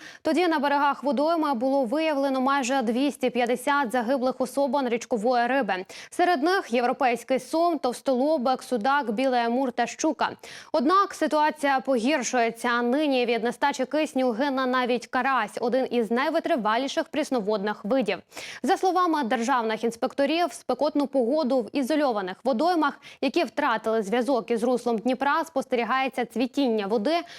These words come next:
що призводить до різкого зниження вмісту кисню. За попередніми підрахунками, збитки для рибного господарства України вже перевищили один мільйон гривень.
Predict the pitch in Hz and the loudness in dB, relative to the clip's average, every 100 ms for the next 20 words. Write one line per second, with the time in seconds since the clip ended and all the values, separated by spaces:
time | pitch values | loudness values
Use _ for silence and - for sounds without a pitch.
0 | - - 381 339 320 220 262 330 302 214 | -18 -4 -2 0 0 0 -2 0 0 0
1 | 320 277 - 302 302 277 226 254 285 262 | 0 0 -2 -2 0 0 0 0 0 0
2 | 254 240 226 233 - 233 254 269 - 202 | 0 0 0 -2 -2 -2 2 0 -2 -6
3 | _ - - 247 370 381 339 262 220 233 | _ -16 -6 -2 0 2 0 0 0 0
4 | 226 254 262 - 330 294 269 254 233 208 | 0 0 0 0 0 0 0 0 0 -2
5 | 254 262 - 240 220 226 302 320 311 277 | 0 0 0 0 0 0 0 0 0 -2
6 | - 226 202 202 214 233 233 254 220 294 | 0 0 0 -2 -2 0 0 -2 0 0
7 | 277 247 196 196 247 220 208 208 202 262 | 0 0 -2 -2 0 0 -2 -2 0 0
8 | - 277 262 - 302 214 226 226 220 202 | 0 0 0 0 0 2 2 2 0 0
9 | 190 202 190 196 240 190 175 | -2 -4 -4 -2 -2 0 -8